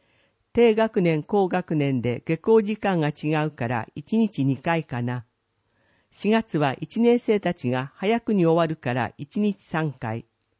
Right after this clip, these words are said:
今の時期はさすがに二往復もするとシャツが絞れるくらい汗かくよ。生きていることへの恩返し。人は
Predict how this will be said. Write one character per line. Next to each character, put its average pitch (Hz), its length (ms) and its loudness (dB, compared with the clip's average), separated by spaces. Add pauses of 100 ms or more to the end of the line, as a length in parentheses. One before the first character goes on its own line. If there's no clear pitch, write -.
(560)
今 202 200 4
の 220 120 6
時 196 160 -2
期 - 160 -6
は 139 220 -4
さ - 160 -6
す 190 120 -6
が 165 140 0
に 127 300 0
二 175 180 4
往 220 160 6
復 - 180 -6
も 185 120 0
す - 140 -8
る 147 120 0
と 123 280 -4
シ - 140 -6
ャ 190 60 -2
ツ 160 120 -2
が 135 160 0
絞 180 280 -2
れ 214 120 4
る 208 80 -2
く 156 160 -6
ら 135 140 0
い - 120 -10
汗 170 240 -6
か 170 140 -4
く - 140 -6
よ。 113 240 -2 (2000)
生 180 80 -6
き - 120 -20
て 247 160 4
い 240 100 0
る 233 100 -2
こ 226 140 0
と 208 160 2
へ 190 80 4
の 156 220 4
恩 175 120 2
返 151 220 -2
し。 - 360 -10 (1300)
人 - 240 2
は 147 180 0